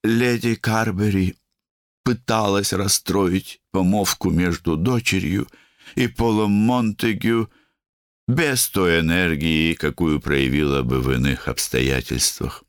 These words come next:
Все её мысли были заняты сыном.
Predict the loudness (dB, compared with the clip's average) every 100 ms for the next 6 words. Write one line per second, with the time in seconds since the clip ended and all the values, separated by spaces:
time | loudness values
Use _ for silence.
0 | _ _ _ _ _ _ -2 0 2 2
1 | 2 0 0 0 0 0 2 2 0 0
2 | 2 0 2 0 2 2 0 0 -4